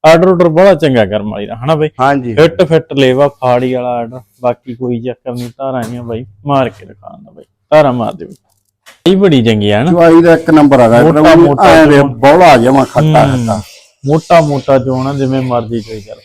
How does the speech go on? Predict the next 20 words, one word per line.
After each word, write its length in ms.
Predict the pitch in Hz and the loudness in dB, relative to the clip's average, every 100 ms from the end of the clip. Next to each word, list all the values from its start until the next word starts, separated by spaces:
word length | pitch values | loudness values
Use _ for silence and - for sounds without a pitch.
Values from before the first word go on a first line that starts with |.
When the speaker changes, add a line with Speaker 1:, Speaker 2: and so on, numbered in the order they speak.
| - | -6
Speaker 1:
ਕਿਆ 220 | 117 110 | 0 0
ਬਾਤ 380 | 101 98 - - | -2 -8 -16 -20
ਆ, 40 | - _ _ _ _ _ _ _ _ _ _ _ _ | -20 _ _ _ _ _ _ _ _ _ _ _ _
ਬੜੀ 240 | 131 160 175 | -4 -2 2
ਚੰਗੀ 260 | 170 147 131 | 2 2 2
ਚਵਾਈ 300 | 131 123 104 | 2 2 0
ਆ 100 | 101 | -4
ਨਾ? 100 | 165 127 | -4 -2
Speaker 2:
ਹਾਂਜੀ, 340 | 123 117 113 | 0 -2 -4
ਹਾਂਜੀ। 220 | 101 98 | -4 -6
Speaker 1:
ਲੈ 280 | 107 104 98 | -4 -4 -6
ਬਈ, 140 | 101 | -12
ਦੂਜੇ 360 | 113 117 104 113 | -14 -12 -6 -6
ਥਣਾ 220 | 117 117 | -6 -10
ਚੋਂ 120 | 113 | -10
ਚੈੱਕ 240 | 110 117 107 117 | -10 -10 -10 -8
ਕਰ 120 | 113 | -8
ਲਓ 140 | 117 | -8
ਚਵਾਈ। 320 | 117 123 127 131 _ _ _ _ _ _ _ _ _ _ _ _ - - | -12 -12 -12 -14 _ _ _ _ _ _ _ _ _ _ _ _ -20 -2
ਕਿਆ 420 | 127 117 107 | 2 4 2